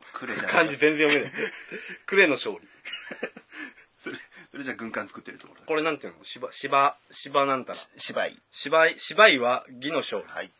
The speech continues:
Speaker 2: またはクーデター勝利でもか、
Speaker 1: うん。
Speaker 2: などなど。
Speaker 1: おー。
Speaker 2: まあなんか、人によって違いますよと。
Speaker 1: うん、うん、うん、うん。
Speaker 2: えー、まあ人狼的に正体を隠しつつのプレイになります。
Speaker 1: あー。
Speaker 2: そして軍師としてどの君主に使えるかも思いのまま。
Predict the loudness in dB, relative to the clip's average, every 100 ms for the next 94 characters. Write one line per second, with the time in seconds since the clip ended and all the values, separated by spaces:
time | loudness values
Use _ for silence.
0 | _ _ _ _ _ _ -8 4 10 10
1 | 8 -2 0 2 4 4 4 4 2 -2
2 | -2 0 0 0 -4 -4 -2 -4 -4 -10
3 | -12 -16 -20 _ _ _ _ -20 _ -4
4 | -2 -2 -6 _ _ _ _ _ _ -14
5 | -8 -6 -6 -8 -16 -12 -4 -4 -6 -16
6 | -20 -20 _ _ -18 -14 -16 -16 -20 -20
7 | -20 _ _ _ -2 0 0 -2 -2 -2
8 | -2 -2 -2 0 0 0 0 0 0 -4
9 | 0 0 2 0 -2 -10 -6 -8 -4 -6
10 | 0 2 2 0 -8 -12 -14 -16 -12 -10
11 | -10 -12 -16 -20 -20 -20 -20 -20 -20 -6
12 | -6 -4 -4 -2 0 -2 -4 -6 -8 -4
13 | -2 0 -2 -2 -4 -4 -8 -6 -2 -2
14 | 0 0 0 2 2 0 -4 -12 -14